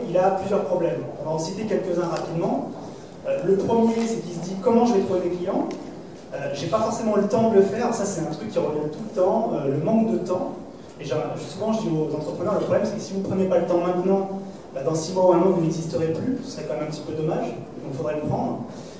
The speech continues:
Et troisièmement, comment faire concrètement ? Parce qu'on n'a pas forcément beaucoup de moyens, euh, et on ne sait pas exactement ce qu'on pourrait faire. Alors là, j'ai envie de vous donner un exemple, justement, de ce qu'on a pu mettre en place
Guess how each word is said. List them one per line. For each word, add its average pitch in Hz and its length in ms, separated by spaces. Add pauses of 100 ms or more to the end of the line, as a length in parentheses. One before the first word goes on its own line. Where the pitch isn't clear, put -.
(140)
Et 165 80
troisièmement, 214 500
comment 208 220
faire 214 260 (100)
concrètement ? 160 460
Parce - 160
qu'on 139 80
n'a 147 60
pas 151 140
forcément 190 340
beaucoup 180 260
de 175 100
moyens, 175 460 (480)
euh, - 320
et - 20
on 170 40
ne 170 40
sait 170 300
pas 208 240
exactement 190 480
ce - 80
qu'on 170 160 (160)
pourrait - 180
faire. - 220 (340)
Alors - 140
là, - 20
j'ai - 60
envie - 180
de - 60
vous 196 60
donner 208 120
un 190 160
exemple, 247 380
justement, - 260
de - 60
ce - 80
qu'on 160 100
a 151 60
pu - 160
mettre 175 180
en 165 120
place 170 260